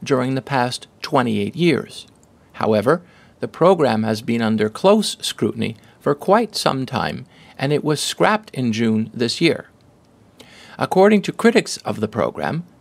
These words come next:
people admitted under the scheme failed to contribute adequately to Canada, especially by declaring minimal taxable income following their arrival,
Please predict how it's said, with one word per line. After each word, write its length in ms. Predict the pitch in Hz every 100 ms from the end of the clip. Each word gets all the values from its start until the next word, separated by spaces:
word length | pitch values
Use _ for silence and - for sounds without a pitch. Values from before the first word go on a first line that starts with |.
| _ - _ -
people 320 | 175 175 147
admitted 440 | 131 143 202 240 -
under 240 | 120 113
the 100 | 101
scheme 480 | - - - - 147 - _ _
failed 460 | - - 185 220 214
to 100 | 151
contribute 600 | - 120 - 147 135 131 -
adequately 540 | 165 190 - - 110
to 140 | 120 110
Canada, 480 | - 101 - - 151 _ _ -
especially 760 | 143 - - 180 175 135 110 156 _ _ _ -
by 220 | 113 117
declaring 680 | 120 113 160 160 151 151 - _ _
minimal 600 | - 131 190 214 143 120 -
taxable 680 | - 196 208 - 127 107 -
income 500 | - 104 101 110 117 156 _ - -
following 640 | - - 190 214 147 120 107 -
their 240 | 107 95
arrival, 640 | 82 80 67 78 123 165